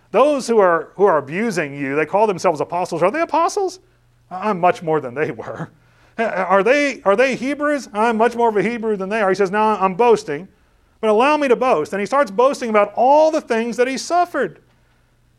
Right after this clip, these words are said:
Being beaten, being robbed, being in nakedness, in peril,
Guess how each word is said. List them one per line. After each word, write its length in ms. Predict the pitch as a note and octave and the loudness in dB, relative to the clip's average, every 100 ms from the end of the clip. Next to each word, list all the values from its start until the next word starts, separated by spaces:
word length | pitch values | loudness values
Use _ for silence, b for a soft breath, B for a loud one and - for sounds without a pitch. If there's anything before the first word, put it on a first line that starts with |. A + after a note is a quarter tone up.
| - | -12
Being 220 | G#3+ G3+ | -10 -8
beaten, 560 | F3+ C4+ B3 C#3+ G2+ G#2 C#3+ A#2 B B | -6 -4 -6 -10 -20 -20 -20 -20 B B
being 260 | A3+ A#3 A3 | -6 -4 0
robbed, 680 | G#3+ A#3+ B3 F#3+ C3+ A#2 - D#3+ | 2 2 4 4 2 -4 -14 -4
being 240 | A#3 A#3+ | -2 0
in 180 | A3 F#3 | 0 2
nakedness, 640 | A3 B3 G#3+ F3 C#3+ B2+ | 2 0 0 -4 -4 -10
in 120 | C#3 | -14
peril, 540 | - A3+ A#3+ G3+ C#3 | -6 0 2 2 0